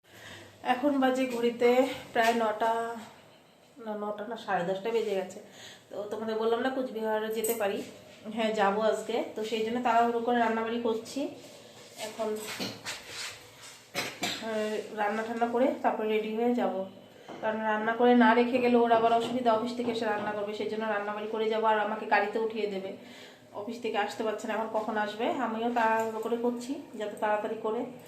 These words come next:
তারপর যেতে পারি। তো ওখানে কিসের জন্য যাচ্ছি ওইটা তো তোমাদের বললাম না, হয়তো বলিনি। যাই হোক, এখন বলি,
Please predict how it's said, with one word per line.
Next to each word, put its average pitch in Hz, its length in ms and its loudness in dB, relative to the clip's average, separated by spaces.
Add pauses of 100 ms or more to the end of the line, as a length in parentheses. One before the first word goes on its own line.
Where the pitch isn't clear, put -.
(520)
তারপর 214 520 -6
যেতে 214 200 -2
পারি। 214 280 -2 (540)
তো 202 340 -4 (440)
ওখানে 208 420 -4 (400)
কিসের 269 240 -2
জন্য 294 200 4
যাচ্ছি 277 280 6
ওইটা 262 180 6
তো 269 100 2
তোমাদের 254 280 4
বললাম 220 300 4
না, 254 300 4 (360)
হয়তো 196 280 0
বলিনি। 214 540 0 (320)
যাই 240 160 6
হোক, 269 80 6
এখন 254 280 4
বলি, 233 340 2